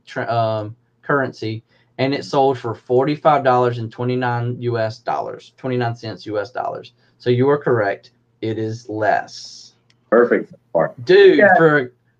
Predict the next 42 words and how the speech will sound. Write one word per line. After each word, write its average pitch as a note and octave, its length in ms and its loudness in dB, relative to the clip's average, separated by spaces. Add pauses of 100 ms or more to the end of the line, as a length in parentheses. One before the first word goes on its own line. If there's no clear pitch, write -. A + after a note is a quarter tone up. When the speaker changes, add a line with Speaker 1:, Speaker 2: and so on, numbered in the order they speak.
Speaker 1:
for E3+ 120 6
an D#3+ 80 6
inaugural E3+ 720 6
game D#3 380 2
of B2+ 180 -2
more D3 300 0
or C3+ 80 2
less, C#3 400 2
you D3 160 -10
rocked C3 560 -2
it. G2+ 240 -10 (540)
Speaker 2:
I C#3+ 180 4
Speaker 1:
Five - 160 4
for E3 100 -4
Speaker 2:
consider C#5 180 -4
myself D3 440 4
Speaker 1:
five. C#3+ 180 0
Speaker 2:
undefeated, B2+ 540 0
and A2+ 120 4
I'm A#2 140 2
retiring G#2+ 720 0
right G2 220 0
now - 60 -20 (100)
while F2 280 -2
I'm E2 180 -14
still E2+ 180 -8
on D#2+ 100 -12
top. D#2 260 -8
Speaker 1:
I G3 200 4
Speaker 2:
But, - 20 4
uh, A3 80 4
Speaker 1:
either G3+ 180 2
didn't F3+ 340 2
Speaker 2:
it D#3+ 120 4
Speaker 1:
pick. E3 320 -2 (440)
I'm - 200 4
Speaker 2:
<laughs> - 0 -
Speaker 1:
gonna G3 180 -2
either E3 420 -2
have D#3+ 320 -4
to C#3 120 -4
find C3+ 760 -2